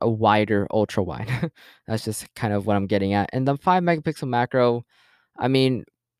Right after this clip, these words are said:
I feel like it's just a gimmick 'cause I, I, a lot of them aren't really that useful. Uh, but I think, I guess it's a fun little toy to have if you,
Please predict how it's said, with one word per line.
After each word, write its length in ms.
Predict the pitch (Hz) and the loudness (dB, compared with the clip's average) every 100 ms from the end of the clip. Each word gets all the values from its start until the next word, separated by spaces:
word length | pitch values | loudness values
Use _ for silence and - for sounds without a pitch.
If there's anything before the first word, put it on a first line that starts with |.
| _ _ _ _ _ _ - | _ _ _ _ _ _ -6
I 120 | 117 | -4
feel 180 | 143 160 | -2 -2
like 160 | 156 147 | -4 -6
it's 140 | 131 | -10
just 200 | - 139 | -10 -12
a 20 | 110 | -10
gimmick 480 | 101 110 143 - _ _ | -8 -6 -6 -8 _ _
'cause 140 | - 120 | -10 -4
I, 120 | 107 | -4
I, 240 | - 101 - | -4 -8 -10
a 60 | - | -8
lot 180 | 110 127 | -4 -4
of 80 | 135 | -6
them 160 | 131 | -6
aren't 180 | 117 90 | -6 -6
really 220 | 113 113 | -6 -4
that 160 | 104 95 | -4 -6
useful. 500 | 127 - - 135 135 131 - _ _ - | -6 -8 -6 -6 -6 -12 -20 _ _ -10
Uh, 180 | 104 | -8
but 160 | 101 107 | -4 0
I 100 | 110 | 0
think, 260 | - 147 139 _ _ - | 0 -4 -4 _ _ -8
I 120 | - | -2
guess 160 | 135 151 | 2 2
it's 140 | 160 | 2
a 140 | 156 127 | 2 0
fun 240 | - 139 | 2 4
little 200 | 139 131 | 6 4
toy 300 | 110 - 113 | 2 0 2
to 80 | 117 | 2
have 320 | 127 120 120 | 0 -2 -2
if 200 | 117 - | -4 -8
you, 200 | 107 104 | -10 -10